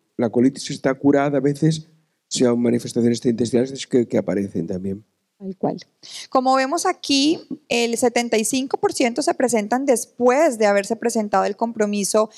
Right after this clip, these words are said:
Speaker 2: intestinal, pero tenemos hasta un veinticinco y un treinta por ciento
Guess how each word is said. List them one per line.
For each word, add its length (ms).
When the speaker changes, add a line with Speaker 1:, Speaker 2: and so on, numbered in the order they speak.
Speaker 2:
intestinal, 720
pero 140
tenemos 340
hasta 200
un 120
veinticinco 720
y 60
un 120
treinta 540
por 180
ciento 640